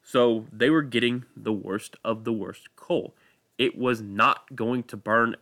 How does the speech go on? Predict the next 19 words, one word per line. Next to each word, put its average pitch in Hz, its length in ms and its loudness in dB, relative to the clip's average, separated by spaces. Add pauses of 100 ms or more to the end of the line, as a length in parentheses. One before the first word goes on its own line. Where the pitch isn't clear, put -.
(120)
efficiently. - 640 -2 (1080)
And 107 180 -8
when 147 240 0
coal 165 320 2
doesn't 147 540 0
burn 139 300 6
efficiently, 120 480 -2
when 107 240 -4 (100)
anything 165 480 0 (140)
doesn't 104 340 -6
burn 110 220 2
efficiently, 92 600 -8 (680)
it - 260 2
creates 135 800 0 (200)
s-, - 640 -14
carbon 107 380 -2
monoxide, 104 600 0 (220)
a 139 160 0
lot 151 560 -2